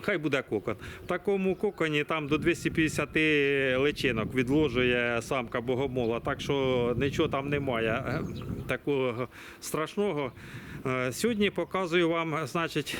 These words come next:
друге-, другу хатиночку. Показую. Ось о, дивіться, яка в мене є хатиночка.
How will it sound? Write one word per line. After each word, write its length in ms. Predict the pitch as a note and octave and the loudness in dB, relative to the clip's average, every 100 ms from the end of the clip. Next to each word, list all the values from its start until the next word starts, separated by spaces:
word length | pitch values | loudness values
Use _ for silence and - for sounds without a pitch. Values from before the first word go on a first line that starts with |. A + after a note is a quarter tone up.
| - - | -8 -6
друге-, 500 | C#3+ C#3 F3 D3+ D#3+ D#3+ | 0 4 4 4 2 0
другу 560 | C#3+ D3+ G3 F3+ F#3 | 0 2 4 6 4
хатиночку. 840 | D3+ E3+ - E3 E3 F#3 - G3+ F#3+ - - - - - - - - - - - - - | 2 -2 2 2 2 0 2 0 0 -6 -18 -16 -16 -14 -12 -12 -12 -14 -14 -14 -14 -6
Показую. 720 | C#3+ D3 D3+ D3 C3 D#3+ E3 D#3 - - - - - - - - - - - - - - - - - - - | -4 0 0 0 2 4 2 -2 -14 -14 -16 -16 -16 -18 -18 -18 -16 -16 -14 -12 -10 -10 -10 -16 -16 -20 -8
Ось 300 | F3+ D#3 - | -4 -4 -2
о, 120 | B2 - - - - - - | -4 -4 -10 -8 -8 -12 -10
дивіться, 460 | B2 C3+ D3+ C3 - - - - - - - - - - | -2 2 2 0 -6 -10 -16 -18 -20 -20 -20 -20 -20 -6
яка 260 | C3+ C3+ E3+ | -4 -4 -4
в 80 | |
мене 220 | F3+ E3 D#3 | -4 -2 0
є 160 | E3 | 0
хатиночка. 800 | D#3 D#3 - B2 A#2+ C#3 - F3 | -2 -8 -4 -2 -2 -6 -6 -8